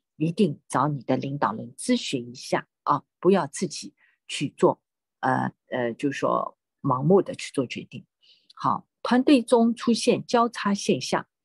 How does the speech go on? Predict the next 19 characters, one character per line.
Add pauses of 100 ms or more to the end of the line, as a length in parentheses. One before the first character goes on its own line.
(140)
要
大
力
倡
导
彼
此
推
崇， (800)
严
禁 (100)
彼
此
攻
击， (920)
甚
至
诋
毁。